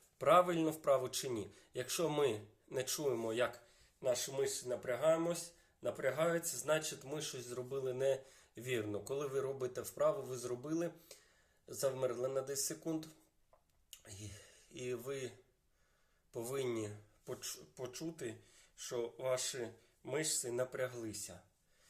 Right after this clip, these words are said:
І завмираєте не просто завмерти, аби завмерти, а завмираєте під невеличким кутком. Бу-, бу-, будь, не під дев'яносто градусів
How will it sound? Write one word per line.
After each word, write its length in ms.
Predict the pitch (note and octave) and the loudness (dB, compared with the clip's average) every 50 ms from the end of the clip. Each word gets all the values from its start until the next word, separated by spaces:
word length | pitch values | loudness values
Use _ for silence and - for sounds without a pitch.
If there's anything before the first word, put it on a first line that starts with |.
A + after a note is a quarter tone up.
| - _ _ | -20 _ _
І 180 | - - C#3+ - - - - - | -8 -8 -8 -8 -10 -12 -8 -6
завмираєте 800 | C3 A#2 - C3+ C3 B2 B2+ C3+ C3+ D3+ D#3+ D3+ C#3 C3+ - B2+ | -6 -2 2 4 4 4 6 4 6 8 8 8 8 6 2 0
не 120 | B2+ B2+ | 0 0
просто 480 | B2+ - E3+ G3 G3+ G3+ - - A2 F#2 - - - - - - - - - - - - - - - | 0 0 -2 0 0 0 0 -2 -4 -6 -6 -12 -18 -18 -16 -16 -16 -16 -18 -20 -18 -14 -12 -10 -8
завмерти, 640 | - - B2 B2 A#2+ B2+ C3+ C#3+ C3+ - - - A#2+ | -6 -4 -4 -4 -2 0 2 2 2 2 2 2 2
аби 400 | A#2+ A#2 A#2+ - A#2+ G#2+ A2+ A2+ | 4 4 4 4 4 2 -2 -2
завмерти, 600 | A2+ B2 B2 B2 B2 A#2 A2 G#2+ G2+ - - G2+ - - - - - | 0 2 2 4 4 4 2 2 -2 -4 -8 -10 -10 -12 -18 -16 -8
а 120 | - A#2 A#2 | -4 -2 0
завмираєте 760 | A#2+ B2+ B2 B2+ C3+ C#3+ D3+ F3+ F#3 E3 E3 - C#3+ B2+ B2 - - - _ _ _ - | 0 0 0 2 2 2 4 4 4 4 2 0 -2 -4 -4 -6 -14 -20 _ _ _ 0
під 180 | B2 A#2 - | 0 2 2
невеличким 680 | C3+ C3+ C3+ C#3+ C#3+ D#3 E3+ E3+ - - - D#3+ C#3+ C#3+ | 2 2 2 2 2 2 2 2 0 -2 0 0 0 0
кутком. 560 | - D3 C#3 - - - C3+ A#2+ A#2 - - - - - _ - | -2 -8 -10 -8 -2 0 2 2 2 0 -4 -12 -20 -20 _ -16
Бу-, 280 | - B2 A#2 A#2+ A#2 - | -12 -10 -8 -8 -10 -10
бу-, 260 | - C3 B2 B2+ A#2+ - - - - - | -12 -12 -10 -10 -10 -12 -14 -18 -14 -12
будь, 300 | C3+ C3 C3 A#2+ - - B2 G2+ E2+ - - - - - | -10 -8 -8 -8 -8 -8 -8 -8 -10 -12 -16 -20 -14 -4
не 160 | - A#2+ C3+ C3+ | 0 2 2 2
під 220 | - D3+ C3+ - | 2 -2 -4 -2
дев'яносто 580 | C3+ C#3 C#3 C#3 D#3 F#3+ G#3 - - - C#3 C3+ | 0 0 2 2 2 2 2 2 0 0 0 0
градусів 520 | C#3 C3 B2 A#2+ B2 A#2 - - - | 2 0 0 0 -2 -4 -6 -6 -8